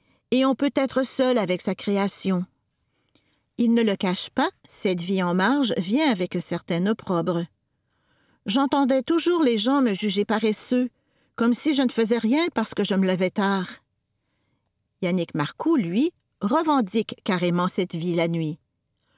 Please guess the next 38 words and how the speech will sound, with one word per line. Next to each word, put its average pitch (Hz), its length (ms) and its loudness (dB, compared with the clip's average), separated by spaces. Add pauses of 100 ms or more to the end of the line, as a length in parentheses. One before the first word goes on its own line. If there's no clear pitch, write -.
(260)
Ceux - 200 0
qui 330 160 -2
se - 100 2
vantent 247 420 2
de 214 120 0
faire 226 200 0
leur 196 220 0
jogging 240 420 2
avant 196 220 0
d'aller 196 220 2
à 202 80 0
la 196 140 2
bourse, 247 380 0 (440)
est-ce 247 200 0
que 359 100 -2
c'est 359 160 0
ça 339 220 2
la 349 120 2
vie ? 330 240 0 (800)
La 262 160 2
vie, 320 260 2
c'est 262 260 -2
aussi 311 240 2
une 302 140 4
expérience, 247 720 2
et - 480 -4
il 302 220 4
manque 311 240 2
quelque 233 300 2
chose 269 260 0
à 220 80 2
la 190 140 2
vie 254 240 2
si - 180 -2
la 196 160 2
nuit 196 180 2
n'existe 208 540 0
plus. » 190 380 -4